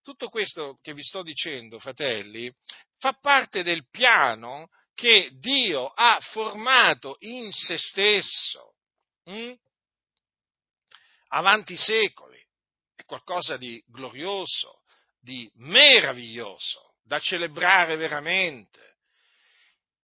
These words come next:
Ebbene, perché siamo stati salvati, fratelli? Mm? Perché eravamo più bravi degli altri, o meno cattivi degli a-, di altri,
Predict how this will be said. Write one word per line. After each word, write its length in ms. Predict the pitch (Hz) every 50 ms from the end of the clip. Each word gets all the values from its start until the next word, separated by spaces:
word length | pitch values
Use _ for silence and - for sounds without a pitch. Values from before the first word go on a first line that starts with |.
| _ _ _ _ _ _ _
Ebbene, 680 | 208 214 202 202 208 190 180 165 160 151 151 143 139 131 -
perché 420 | _ 262 277 - - - 180 143 131
siamo 260 | - - 123 117 113
stati 460 | 110 - - 131 117 113 107 110 104
salvati, 640 | - - 120 104 98 95 98 95 92 95 95 - 95
fratelli? 540 | 90 - 90 87 92 90 80 - _ _ - - - - _ _ _ _ 123
Mm? 220 | 131 165 190 196 175 _ _
Perché 280 | - 110 - - 139
eravamo 500 | 123 127 127 131 135 135 131 131 131 127
più 160 | 107 - 123
bravi 400 | 120 110 113 135 127 123 127 123
degli 240 | 123 127 120 117 127
altri, 760 | 143 147 151 147 151 151 147 139 _ - 143 151 147 151 156 147 _ _ _ _ _ _
o 200 | 120 120 123 123
meno 300 | 120 143 156 156 151 143
cattivi 560 | - - 143 - _ - 160 147 143 139 139
degli 280 | 135 139 135 - - 143
a-, 160 | 139 135 143 135
di 160 | 135 139 143
altri, 840 | 139 135 139 160 160 151 151 139 _ - 156 156 156 160 156 156 160